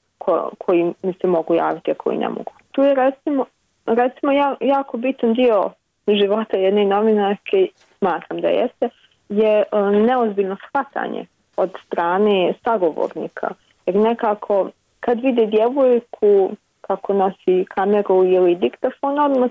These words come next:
su malo sumnjičavi da li je ona sposobna da odradi taj posao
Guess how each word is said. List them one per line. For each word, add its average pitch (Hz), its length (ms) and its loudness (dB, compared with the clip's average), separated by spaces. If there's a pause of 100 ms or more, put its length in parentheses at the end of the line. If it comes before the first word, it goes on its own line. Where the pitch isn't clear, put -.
su 233 160 -2 (120)
malo 190 480 -2 (340)
sumnjičavi 185 760 0
da 190 240 -2
li 180 60 2
je 175 80 2
ona 180 260 -2
sposobna 175 480 -4
da 170 140 0
odradi 175 380 0
taj 165 260 -2
posao 165 500 -4